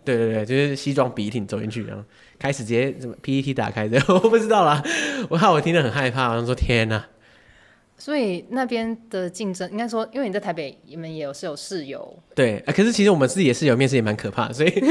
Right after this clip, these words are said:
Speaker 1: <laughs> 我可以体会，我可以体会。
Speaker 2: 那你觉得哪个比较可怕？
Speaker 1: 可是我，我们室友面试蛮 casual 的啊，
Speaker 2: 哦。
Speaker 1: 就是你不用穿西装啊，这样，大家聊一聊天而已，这样，只是会被淘汰这样。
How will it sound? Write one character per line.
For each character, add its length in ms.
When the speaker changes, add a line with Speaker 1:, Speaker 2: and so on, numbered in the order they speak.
Speaker 1:
<laughs> 300
我 60
可 160
以 20
体 200
会， 200
我 140
可 60
以 80
体 160
会。 200
Speaker 2:
那 100
你 60
觉 80
得 80
哪 0
个 80
比 40
较 80
可 160
怕？ 140
Speaker 1:
可 80
是 80
我， 220
我 160
们 180
室 140
友 40
面 140
试 100
蛮 200
casual 400
的 100
啊， 160
Speaker 2:
哦。 420
Speaker 1:
就 60
是 60
你 60
不 100
用 100
穿 140
西 180
装 240
啊， 160
这 60
样， 260
大 160
家 120
聊 180
一 20
聊 160
天 240
而 100
已， 140
这 80
样， 100
只 140
是 60
会 80
被 40
淘 160
汰 220
这 60
样。 120